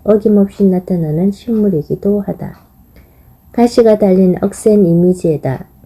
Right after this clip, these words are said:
짓밟히면서도 잘 자라기 때문에 민중의 삶을 떠올리게 하는 꽃이다. 그래서 우리 문학 작품에서도 흔히 만날 수 있는 꽃이다.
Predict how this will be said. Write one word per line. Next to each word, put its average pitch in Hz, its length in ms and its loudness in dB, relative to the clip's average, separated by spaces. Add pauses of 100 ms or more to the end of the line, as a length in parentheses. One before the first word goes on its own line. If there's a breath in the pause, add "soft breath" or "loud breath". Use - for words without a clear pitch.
(500)
짓밟히면서도 196 1300 -2
잘 196 320 -2
자라기 202 480 -2
때문에 151 480 -8 (140)
민중의 185 580 0
삶을 202 500 0
떠올리게 165 420 0
하는 160 280 -6
꽃이다. - 600 -10 (520 soft breath)
그래서 208 400 2
우리 185 220 4
문학 196 400 2
작품에서도 170 720 -6
흔히 226 360 -2
만날 180 380 0
수 165 220 -8
있는 160 440 -2
꽃이다. - 540 -10